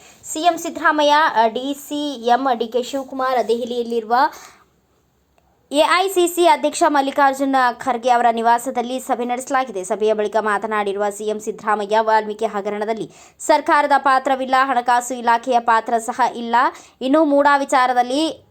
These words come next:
ಕಾನೂನು ಬಾಹಿರವಾಗಿ ಏನೂ ನಡೆದಿಲ್ಲ ಎಂದಿದ್ದಾರೆ. ಎಲ್ಲವೂ ನಿಯಮಗಳ ಪ್ರಕಾರವೇ ನಡೆದಿದೆ ಎಂದು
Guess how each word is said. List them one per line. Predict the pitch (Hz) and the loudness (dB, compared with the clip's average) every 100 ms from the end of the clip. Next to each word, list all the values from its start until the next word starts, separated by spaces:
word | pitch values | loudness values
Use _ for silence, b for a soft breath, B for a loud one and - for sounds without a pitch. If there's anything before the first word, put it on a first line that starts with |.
| _ _ - | _ _ 0
ಕಾನೂನು | 294 302 339 339 359 | 2 4 2 2 2
ಬಾಹಿರವಾಗಿ | 269 254 294 262 254 247 269 | 2 2 2 2 2 0 -4
ಏನೂ | 254 269 262 | 0 0 2
ನಡೆದಿಲ್ಲ | 233 220 247 240 | 0 0 0 0
ಎಂದಿದ್ದಾರೆ. | 254 247 220 247 220 | 0 -4 0 2 2
ಎಲ್ಲವೂ | 156 208 233 233 | -2 -2 -2 -2
ನಿಯಮಗಳ | 226 226 233 233 226 | -4 -4 -2 0 0
ಪ್ರಕಾರವೇ | 226 220 226 233 269 277 277 | 0 -2 2 2 2 2 2
ನಡೆದಿದೆ | 254 220 226 | 0 -4 -6
ಎಂದು | 233 240 247 | -4 -4 -2